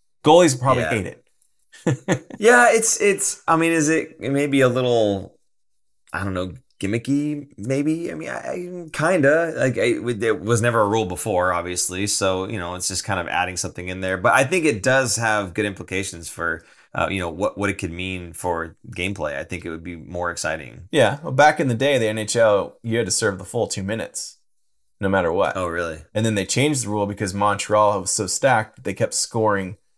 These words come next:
Speaker 1: three, four goals on every power play. So they made it so that
Speaker 2: Uh.
Speaker 1: your guy would come out when the power play was over.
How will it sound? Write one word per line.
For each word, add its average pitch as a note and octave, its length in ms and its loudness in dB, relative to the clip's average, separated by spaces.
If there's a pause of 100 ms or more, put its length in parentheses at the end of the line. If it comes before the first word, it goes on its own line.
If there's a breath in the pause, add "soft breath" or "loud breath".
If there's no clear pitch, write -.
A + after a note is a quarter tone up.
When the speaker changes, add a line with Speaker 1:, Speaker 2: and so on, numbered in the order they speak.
(200)
Speaker 1:
three, B2 160 4
four A#2 240 2
goals A2+ 260 0
on G2 120 -2
every F#2+ 160 -6
power C#3 320 4
play. F2 420 -2 (440)
So - 160 0
they G#2+ 120 2
made A#2 220 2
it A2+ 100 0
so F#2+ 140 2
that G#2 180 4
Speaker 2:
Uh. F#2 40 -4
Speaker 1:
your G#2+ 160 -2
guy A2 260 4
would G#2 120 -2
come G#2+ 180 -4
out C3 300 6
when G#2 140 -4
the G2 80 -4
power C#3+ 280 4
play F2+ 180 0
was E2 140 -2
over. D2+ 320 -4